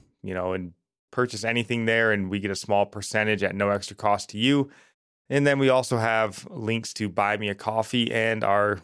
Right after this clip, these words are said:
newly sort of established Patreon, um,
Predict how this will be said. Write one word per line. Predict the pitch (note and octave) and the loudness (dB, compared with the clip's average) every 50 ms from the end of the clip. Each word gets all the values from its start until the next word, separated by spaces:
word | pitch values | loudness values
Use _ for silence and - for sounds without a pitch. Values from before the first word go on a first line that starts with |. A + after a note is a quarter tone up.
| _ _ - | _ _ -10
newly | G2 G#2 A2+ A2+ A2+ G#2+ G#2+ A2 G#2 | -4 0 2 2 2 2 2 0 -2
sort | - - G#2+ G#2 G2+ | -2 0 0 0 0
of | F#2 G2+ | 0 -4
established | - - - G#2+ G2+ G#2 G2+ G#2+ G#2+ - - _ | -8 -2 -2 0 0 0 0 0 -2 -2 -6 _
Patreon, | - A#2 B2 A#2+ - - C#3 B2+ B2 B2+ C3 C3 C3+ B2+ - A#2+ | -4 -4 -4 -4 -2 0 2 2 2 2 2 0 -2 -4 -8 -6
um, | A2 G#2 G#2 G#2 G#2 G#2 G2 | -4 -2 0 0 0 -2 -6